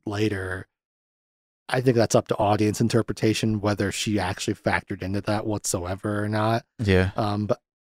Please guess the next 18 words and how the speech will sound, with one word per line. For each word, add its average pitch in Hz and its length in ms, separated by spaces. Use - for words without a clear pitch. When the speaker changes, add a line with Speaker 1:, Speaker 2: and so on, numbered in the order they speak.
Speaker 1:
I'm 214 180
inclined 117 460
to 107 40
think 110 240
that 120 220
she's - 200
got 101 240
something 98 480
going 90 300
<laughs> 160 340
on. 175 160
Like, 113 320
but 120 180
I 151 80
guess 190 200
I 233 60
don't 147 200
know. 110 400